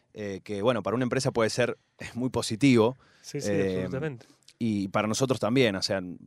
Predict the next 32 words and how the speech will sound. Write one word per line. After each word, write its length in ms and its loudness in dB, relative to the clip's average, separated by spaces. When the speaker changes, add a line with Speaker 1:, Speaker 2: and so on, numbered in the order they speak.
Speaker 1:
me 140 -6
parece 300 -2
que 180 -4
de 100 -2
pronto 300 2
pensar 420 2
en 80 -2
estos, 340 -4
eh, 220 -4
en 100 -2
estos 200 -2
procesos 340 -6
que 100 -4
decíamos 380 -4
recién, 400 -2
tanto 600 0
en, 420 -8
a 100 -2
ver, 280 2
en 120 0
lo 80 4
laboral, 380 6
es 80 0
mar-, 200 -4
en, 160 -6
en 160 -4
todos 180 10
los 160 2
ámbitos 260 4
me 80 2
parece 240 2
maravilloso, 640 4